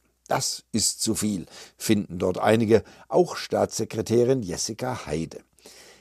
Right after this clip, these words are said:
Es geht um Sauberkeit und darum, dass die Tiere einen Teil der MitarbeiterInnen ängstigen und andere wiederum von der Arbeit abhalten. Künftig, so liest man,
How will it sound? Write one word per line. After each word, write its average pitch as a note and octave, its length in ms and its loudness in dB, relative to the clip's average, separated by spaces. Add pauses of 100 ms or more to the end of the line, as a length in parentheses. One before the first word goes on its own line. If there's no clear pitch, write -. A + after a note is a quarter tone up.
(120)
Es - 360 -2
geht B2+ 380 2
um G#2+ 180 0
Sauberkeit D3+ 840 4
und - 320 -8
darum, G2+ 340 2
dass G2 160 -4
die G#2+ 120 -6
Tiere C#3 560 2
einen G2 300 -4
Teil F#3 300 2
der A#2 120 4
MitarbeiterInnen G2+ 1120 0
ängstigen G3 680 -2
und C3+ 180 -4 (320)
andere C3+ 460 6
wiederum C#3 340 4
von D3 140 -2
der D3+ 100 0
Arbeit F#3 380 0
abhalten. - 520 -8 (300)
Künftig, G#3 580 -2
so A#2+ 140 4
liest B2+ 340 2
man, B2 240 2